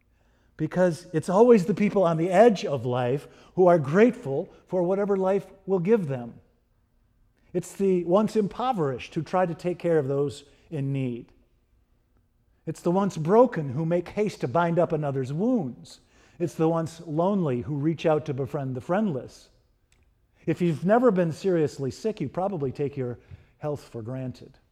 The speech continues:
New York Times reporter Julie Salomon noticed a strange thing when she was pregnant. She began noticing what kind of folk would give up their seat on the subway for her in New York City.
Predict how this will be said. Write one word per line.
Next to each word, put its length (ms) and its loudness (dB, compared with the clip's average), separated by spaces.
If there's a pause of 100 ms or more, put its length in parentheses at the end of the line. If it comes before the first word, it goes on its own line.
(1500)
New 80 -2
York 160 2
Times 280 -2
reporter 400 -2
Julie 300 -2
Salomon 600 -2 (260)
noticed 540 -6 (400)
a 80 -12
strange 460 -4
thing 300 -4
when 120 -6
she 200 -4
was 180 -2
pregnant. 540 -4
She 80 -10
began 400 -4
noticing 640 -4 (260)
what 180 -2
kind 260 -2
of 100 -2
folk 580 -2 (160)
would 160 -6
give 240 -2
up 400 -4 (220)
their 180 -4
seat 400 -8
on 180 -8
the 100 -6
subway 520 -4
for 240 -8
her 320 -10 (220)
in 160 -8
New 80 -4
York 240 -6
City. 300 -8